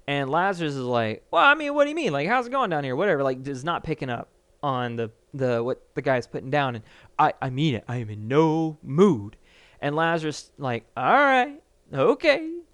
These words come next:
Turns and shuts the door and is like, "Hey, guys, there's, there's a rude person in there." And they're like, "Okay, well, you know, what'd you see in the room?" I'm like, "Well, there's a door or whatever." And they're like, "Well, you think you can get in there and check it out?"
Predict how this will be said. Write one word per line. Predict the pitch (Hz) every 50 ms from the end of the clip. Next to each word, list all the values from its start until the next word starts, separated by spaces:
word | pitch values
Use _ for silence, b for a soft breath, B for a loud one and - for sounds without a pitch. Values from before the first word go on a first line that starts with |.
| -
Turns | - 170 156 160 160 165 151
and | 135 -
shuts | - - 156 127 - -
the | -
door | 143 143 139 139 139
and | 135 127
is | 120
like, | 127 123 131
"Hey, | 196 226
guys, | 208 170 160 151 151 147
there's, | 190 202 165 131 - - _ b b b b b b b b b b b b _ _ _ _ _ _ -
there's | - 202 175
a | 139
rude | 117 104 107 135 143 143 131 120 -
person | 151 147 131 120 - - 135
in | 117 113 110
there." | 110 104 104 170 160 b b b b b b b b b -
And | 131 135 131 131 127 127 123 120 117 110 - _ _ _ _ -
they're | 131 135
like, | 139 135 131 120 - -
"Okay, | 127 165 156 - 175 139 170
well, | 180 175 147 143 139 135 131 127 - - _ _ _
you | - 147 143
know, | 135 123 120 117 117 - _ _ _
what'd | - 143 147 135 123
you | 120
see | - - 240 269 254
in | 196
the | 170 170
room?" | 233 285 269 294
I'm | 262 156
like, | 190 214
"Well, | 254 254
there's | 254 240 226 185
a | 170
door | 147 151 147 147 147
or |
whatever." | 143 131 123 120 117 120 117 113 113 b b b b b b b b
And | - 135 135 135 135 131 127 123 123 120 113 -
they're | 135 143 143
like, | 135 123
"Well, | 120 131 135 135
you | 131 127 131
think | 123 - 165 - -
you | 151 131
can | 147 135
get | 127 127
in | 123 123
there | 120 120 117
and | 110
check | - 139 123 135
it | 143 185
out?" | 202 220 220 208 196 165 -